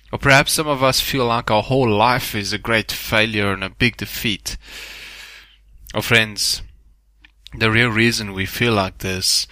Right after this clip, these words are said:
is because we look at the situation, we look at our lives with a natural eye. This is our evaluation of the situation of our lives, and because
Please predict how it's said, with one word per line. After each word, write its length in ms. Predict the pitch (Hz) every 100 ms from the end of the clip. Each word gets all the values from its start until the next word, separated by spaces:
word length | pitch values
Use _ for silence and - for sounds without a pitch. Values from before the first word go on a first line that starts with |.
| - - - -
is 80 | 120
because 360 | - - 110 98
we 140 | 104
look 340 | 98 113 135 -
at 160 | 104 101
the 80 |
situation, 880 | 101 - - 104 98 101 - 104 98
we 120 | 95 98
look 320 | 110 131 - 101
at 100 | 98
our 160 | 92
lives 680 | 95 101 95 90 - - - - - - _
with 180 | - 95
a 60 | 98
natural 500 | 92 95 - 98 90
eye. 320 | 92 90 80 - _ _ _ _ _ _ - -
This 200 | 120 151
is 160 | 139
our 200 | 120 117
evaluation 1120 | 113 110 107 104 101 110 139 - 117 104 98 95 - - -
of 140 | 104
the 80 | 110
situation 800 | - - 107 101 110 123 - 104
of 240 | 95 95
our 160 | 98 95
lives, 460 | 101 101 90 - -
and 180 | 107
because 580 | 104 - 127 131 120 -